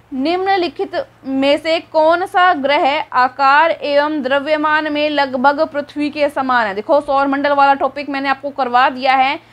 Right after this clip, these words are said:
जितने भी क्वेश्चन बनते हैं टॉपिक वाइज क्लास लेना, उसमें से आ जाएंगे, ठीक है।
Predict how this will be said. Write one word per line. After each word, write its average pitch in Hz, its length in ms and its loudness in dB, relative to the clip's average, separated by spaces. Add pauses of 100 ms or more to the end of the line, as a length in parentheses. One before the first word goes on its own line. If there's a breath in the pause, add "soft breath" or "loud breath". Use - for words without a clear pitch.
(160 soft breath)
जितने 302 420 -2
भी 349 120 -2
क्वेश्चन 320 420 -4
बनते 294 380 -2
हैं 285 240 0
टॉपिक 285 340 -6
वाइज 277 220 2
क्लास 262 340 0
लेना, 262 240 -2
उसमें 294 320 -4
से 294 140 -6
आ 247 260 4
जाएंगे, 208 340 -4
ठीक 247 140 -10
है। 285 200 -6